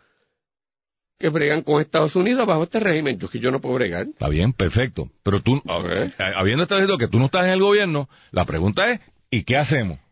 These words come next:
Speaker 2: ¿A quién aplaudimos y a quién no aplaudimos? Y tu planteamiento es no,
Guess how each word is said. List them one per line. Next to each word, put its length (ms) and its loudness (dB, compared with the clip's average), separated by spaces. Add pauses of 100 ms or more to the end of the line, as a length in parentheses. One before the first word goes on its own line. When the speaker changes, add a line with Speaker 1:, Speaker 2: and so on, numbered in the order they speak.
(220)
Speaker 2:
¿A 140 0
quién 200 0
aplaudimos 580 2
y 40 4
a 60 0
quién 200 0
no 140 4
aplaudimos? 560 0 (640)
Y 120 0
tu 100 0
planteamiento 640 0
es 80 2
no, 240 2